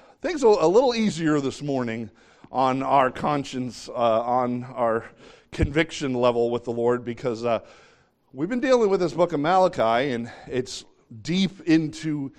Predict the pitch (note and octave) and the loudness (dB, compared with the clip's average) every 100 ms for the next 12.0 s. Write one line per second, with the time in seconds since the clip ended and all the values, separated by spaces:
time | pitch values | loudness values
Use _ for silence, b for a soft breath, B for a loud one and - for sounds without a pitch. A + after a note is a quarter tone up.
0 | b b D#3 D#3 C3 D3 C#3+ C3+ - - | b b 2 2 0 -2 0 0 -2 -2
1 | D3+ D3 C3 - C3 B2 A#2+ G#2+ A2+ A#2 | 0 0 -4 -6 -8 -4 -2 0 -2 -4
2 | B B B B A#2+ B2+ B2 _ - - | B B B B -6 -6 -8 _ -18 -12
3 | F3+ F3+ F#3 E3+ D#3+ D3+ - - - - | -6 -2 0 2 2 0 -4 -16 -16 -12
4 | D#3 D#3+ F3 D3+ D3 C3 - C3 D3+ C3 | -4 0 4 6 6 4 -2 -8 -2 -2
5 | G#2 - A2 G#2 G2+ G2 F#2 G2 b b | -4 -6 -8 -8 -6 -6 -6 -10 b b
6 | b b G2+ G2+ G#2+ A#2 C#3 C3+ C#3 C3 | b b -2 0 -2 -2 -2 -2 0 2
7 | B2 - - E3 - C#3 C#3 D3 C#3+ - | 2 -2 -8 -8 -4 -4 0 0 0 -8
8 | B2+ C#3 B2+ - C#3 C#3 C3+ B2+ - A2+ | 0 0 0 -6 -6 -2 -2 -4 -6 -4
9 | A2 A#2 C#3+ G3 A3+ G#3 - A#3 F#3 E3+ | -2 0 0 -2 -4 -8 -8 -6 -4 -4
10 | D#3 E3 D#3+ D3+ E3+ D#3 D3 C#3+ - C#3+ | -2 0 0 0 -2 -4 -6 -6 -4 -4
11 | C3+ D3 - A#2+ G#2 B2 G#2+ G#2 G2 F#2 | -4 -4 -4 -8 -10 -6 -4 -4 -4 -12